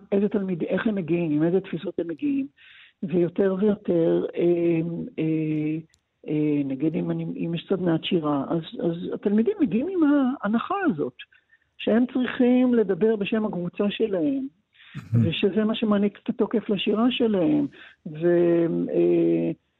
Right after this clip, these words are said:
Speaker 1: והם צריכים, אה, לדווח על דברים שהם עברו, ולהביע את עצמם. זה,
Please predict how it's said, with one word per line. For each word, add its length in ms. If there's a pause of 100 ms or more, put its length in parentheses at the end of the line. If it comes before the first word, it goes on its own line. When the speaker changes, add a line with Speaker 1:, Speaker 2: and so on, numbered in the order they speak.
(160)
Speaker 1:
והם 600
צריכים, 540
אה, 640
לדווח 560
על 140
דברים 300
שהם 260
עברו, 460 (460)
ולהביע 560
את 120
עצמם. 480 (120)
זה, 60